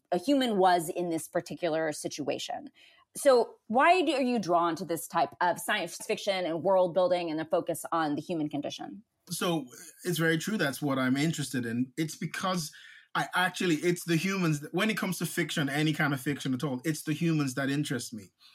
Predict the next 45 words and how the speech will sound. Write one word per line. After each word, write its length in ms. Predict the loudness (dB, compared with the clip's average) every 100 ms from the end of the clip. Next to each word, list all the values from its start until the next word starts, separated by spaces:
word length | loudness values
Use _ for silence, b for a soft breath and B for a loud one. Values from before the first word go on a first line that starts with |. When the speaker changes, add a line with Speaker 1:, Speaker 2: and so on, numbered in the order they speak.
| B B B B
Speaker 2:
Um, 220 | 0 2 2
it's 200 | -2 -2
the 100 | -2
humans 640 | -2 -2 0 2 2 0
Speaker 1:
Mm-hmm. 60 | -6 b b -4
Speaker 2:
I 60 | 0
want 280 | 0 -2 -2
to 100 | -2
know, 520 | 2 2 2 0 -2 -8 -20 -10
okay, 140 | -6 -4
yes, 280 | -2 -2 -4
fine. 360 | -4 -2 -2 -2
I 80 | -4
like 240 | -2 0 0
really 360 | 2 2 2 0
cool 240 | 0 0
ideas. 340 | 2 0 -2 -2
I 40 |
like 200 | -4 -6
cool 260 | -4 -2 0
worlds. 320 | 0 0 -2
I 60 | -4
like 160 | -4
cool 220 | -4 -4 -2
aliens. 280 | 0 2 0
I 60 | 0
like 160 | -4
cool 240 | -4 -4 -4
tech. 380 | -4 -4 -6 -18 B B B -4
I 80 |
like 300 | 0 2 0 -4 -16 _ _
cool 360 | 0 4 4 2
fairy 460 | 0 2 4 2
tales. 400 | 0 0 2 2
And 240 | 0 0 0 -2
actually, 280 | -2 0 0
Molly 200 | 0 -2
Southbourne 400 | -2 -2 -2 -2
is 140 | -2
a 80 | -2
kind 340 | -2 -2 0
of 140 | 0 -2
dark 260 | -2 -2
fairy 280 | -2 -2 -2
tale. 280 | -4 -10 -12